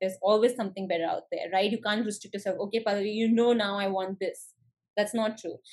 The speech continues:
So, um, I think that's why you take a s-, uh, I decided that, okay, this is the, op-, this is, uh, I want to do this job, this job, like, advocacy, practice,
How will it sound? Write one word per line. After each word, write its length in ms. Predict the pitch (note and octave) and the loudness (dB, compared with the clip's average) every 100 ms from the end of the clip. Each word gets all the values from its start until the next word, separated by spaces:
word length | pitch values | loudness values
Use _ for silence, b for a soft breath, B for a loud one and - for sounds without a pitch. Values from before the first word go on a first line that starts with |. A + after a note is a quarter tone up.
| B | B
So, 540 | B - A#3+ A#3 A#3 - | B 4 6 8 6 4
um, 540 | G#3+ G3+ G3 F#3+ G3 - b b | 0 2 2 2 -4 -12 b b
I 100 | G#3+ | -2
think 200 | G#3+ C#4 | 0 2
that's 160 | B3 A3+ | 2 2
why 80 | B3 | 0
you 100 | B3+ | 0
take 160 | B3 B3+ | 0 -2
a 20 | |
s-, 140 | C4 - | -6 -2
uh, 240 | G3+ F3+ F3 | 2 2 2
I 220 | G3 G3 F#3+ | 0 -2 -2
decided 600 | A3 A3 G3 G3 A3+ A3 - | -4 -2 -2 2 0 0 -6
that, 200 | F#3+ F#3+ - _ - | -4 -4 -8 _ -8
okay, 320 | G3 G3 A#3 A3 | -6 -4 -4 -4
this 180 | G#3+ | -6
is 100 | A3 G3+ | -8 -4
the, 60 | |
op-, 260 | G#3 F#3+ F#3+ | -2 -2 -6
this 240 | F#3+ G3 G#3+ | -12 -8 -4
is, 260 | G#3 G3+ | -4 -4
uh, 140 | G3 - F#3 | -4 -2 -2
I 60 | |
want 200 | F#3+ G3 | -2 -2
to 40 | F#3+ | -4
do 160 | G#3+ G3+ | -8 -6
this 180 | F#3+ F#3+ | -6 -2
job, 200 | A3+ F#3+ | -4 -4
this 160 | F3+ | -10
job, 200 | G3+ G3 F#3 - | -6 -6 -6 -8
like, 180 | E3 - _ _ _ _ _ - | -10 -10 _ _ _ _ _ -10
advocacy, 680 | F#3 F#3 F#3 - F3 E3+ E3+ _ - | -2 -2 -4 -14 -10 -10 -12 _ -12
practice, 480 | F3+ E3 - F3+ - | -8 -8 -8 -12 -10